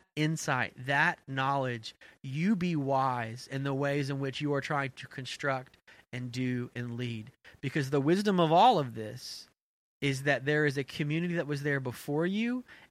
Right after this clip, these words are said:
and there is a community that will be there after you leave.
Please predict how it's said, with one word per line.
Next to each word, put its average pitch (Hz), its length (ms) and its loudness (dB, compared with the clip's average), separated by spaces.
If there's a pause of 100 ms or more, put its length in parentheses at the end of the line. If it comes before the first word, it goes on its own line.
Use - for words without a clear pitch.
and 160 220 0
there 240 200 4
is 269 120 0
a 269 60 -4
community 262 460 0
that 208 180 2
will 190 80 2
be 214 240 2
there 196 360 6
after 226 400 4
you 196 240 0
leave. 185 480 -2